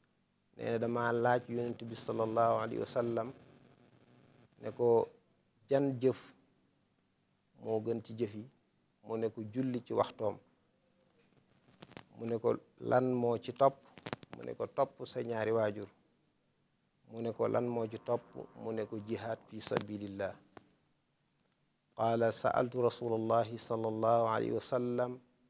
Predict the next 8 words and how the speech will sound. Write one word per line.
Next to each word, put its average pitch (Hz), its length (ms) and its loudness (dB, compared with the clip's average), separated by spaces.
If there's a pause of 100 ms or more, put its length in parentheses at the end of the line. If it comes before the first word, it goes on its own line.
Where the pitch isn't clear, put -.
(280)
ayyul 117 480 0
amali 113 500 0
afdalu?" 123 640 0 (100)
Qaala, 117 420 2
"As-salaatu 120 600 -2
li 113 100 -4
waqtiha." 120 680 -2 (800)
Qaala, 117 480 0